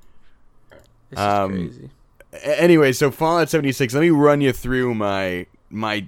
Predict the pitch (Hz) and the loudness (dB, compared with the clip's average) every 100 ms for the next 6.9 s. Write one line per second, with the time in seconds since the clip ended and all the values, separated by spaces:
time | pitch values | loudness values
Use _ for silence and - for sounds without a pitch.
0 | - 98 - 120 117 107 98 92 - 110 | -12 -14 -10 -6 -4 -6 -6 -8 -6 -4
1 | 104 98 - 101 92 87 - 95 - 107 | -4 -4 -4 -6 -6 -10 -10 -10 -8 -6
2 | 104 113 113 110 104 90 - 85 80 71 | -4 -2 0 -2 -2 -6 -8 -10 -10 -12
3 | 69 64 67 67 82 - _ _ _ _ | -14 -14 -16 -18 -20 -20 _ _ _ _
4 | 113 139 156 147 143 123 _ _ _ _ | -8 -2 0 0 0 -6 _ _ _ _
5 | _ 101 - 143 135 131 123 143 156 127 | _ -10 0 2 4 4 2 0 -2 0
6 | 131 110 151 139 - 160 - 135 | 0 0 0 -4 -4 -4 -2 -2